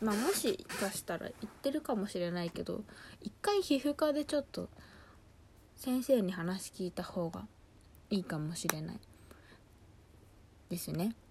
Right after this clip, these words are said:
あんまりなかなかこのレベルの人いないので。ね。アイシャドウ、粉タイプじゃなくて、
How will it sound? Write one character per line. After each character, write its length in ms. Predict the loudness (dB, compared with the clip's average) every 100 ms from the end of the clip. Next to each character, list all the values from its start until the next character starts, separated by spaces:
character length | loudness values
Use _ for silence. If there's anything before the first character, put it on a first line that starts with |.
| -20 -20 -20 -8
あ 60 | -4
ん 100 | -2
ま 140 | 0
り 220 | 0 -2 -8 -20 -20 -20 -20 -20 -20 -20 -20 -20 -20 -8 -4
な 120 | 0
か 120 | 0
な 120 | 2
か 120 | 2
こ 120 | 4 4
の 120 | 6
レ 160 | 6
ベ 140 | 6 6
ル 100 | 6
の 100 | 4
人 220 | 2 0
い 80 | 0
な 180 | 0 -2
い 60 |
の 100 | -4
で。 140 | -8 -12 -16 -20 -20 -20 -20 -20 -20 -20 -20 -20 -20 -20 -20 -20 -20 -20 -2
ね。 240 | 0 2 -2 -10 -20 -20 -20 -20 -20 -20 -14 -4
ア 140 | -2
イ 80 | 0
シ 100 | 2
ャ 80 | 2
ド 140 | 2
ウ、 20 |
粉 140 | 4 4 4
タ 160 | 6 6
イ 80 | 6
プ 240 | 4 2 -2 -20 -6
じ 80 | -2
ゃ 40 | 0
な 180 | 0
く 120 | -4 -8
て、 220 | -6